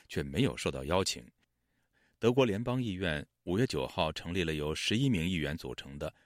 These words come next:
跨党派维吾尔议会小组，该小组可能会要求联邦议院就承认中国当局在新疆的行为属于种族灭绝行为进行投票。据马尼拉时报网站星期三报道，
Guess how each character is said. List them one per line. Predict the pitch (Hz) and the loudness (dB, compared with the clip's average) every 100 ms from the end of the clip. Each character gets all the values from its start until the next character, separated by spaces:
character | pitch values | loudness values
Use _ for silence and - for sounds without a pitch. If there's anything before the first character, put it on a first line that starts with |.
| _ | _
跨 | - 101 | -6 -4
党 | 87 65 67 | -4 -8 -6
派 | - 82 - | -2 -2 -2
维 | 87 | -2
吾 | 113 120 | 0 0
尔 | 64 | 0
议 | 71 104 | 0 -2
会 | - 80 | -2 -6
小 | - 65 | -4 -6
组， | 76 65 62 - _ _ - | -6 -6 -8 -12 _ _ -2
该 | 160 | 0
小 | 139 95 | 2 0
组 | - 69 | -2 -8
可 | - | -6
能 | 73 | -10
会 | 78 78 | -6 -4
要 | 82 82 | -2 -4
求 | - 71 71 | -6 -8 -8
联 | _ 87 | _ -4
邦 | 107 110 | 0 0
议 | 107 87 | 0 0
院 | 85 - - | -2 -4 -8
就 | 82 76 | -4 -4
承 | - 82 | -4 -4
认 | 92 78 | -2 -2
中 | 92 | -4
国 | 85 | -6
当 | 80 80 | -6 -8
局 | 80 67 73 _ - _ | -8 -10 -12 _ -20 _
在 | 78 73 | -4 -4
新 | 71 117 120 | 2 4 4
疆 | 127 | 4
的 | 113 | 0
行 | 78 80 85 | -4 -6 -4
为 | 71 | -4
属 | 76 - 67 | -4 -8 -8
于 | 73 85 | -6 -6
种 | - 69 64 | -8 -12 -12
族 | 73 95 | -6 -2
灭 | 151 85 | 0 0
绝 | - | -2
行 | 78 80 | -6 -4
为 | 78 69 69 | -4 -6 -6
进 | - | -8
行 | 76 82 | -8 -10
投 | - 71 | -10 -10
票。 | - 104 - _ _ _ _ _ _ _ _ _ | -4 -6 -6 _ _ _ _ _ _ _ _ _
据 | - 98 87 | -2 4 4
马 | 82 76 | 4 0
尼 | 82 | 2
拉 | 113 123 | 2 2
时 | 123 95 | 0 0
报 | 117 | 0
网 | 78 65 64 | 0 -2 -4
站 | 78 71 67 | -2 -2 -4
星 | - | -4
期 | 117 | -2
三 | 123 135 131 | 0 0 0
报 | 78 67 | -2 -6
道， | - 64 | -6 -8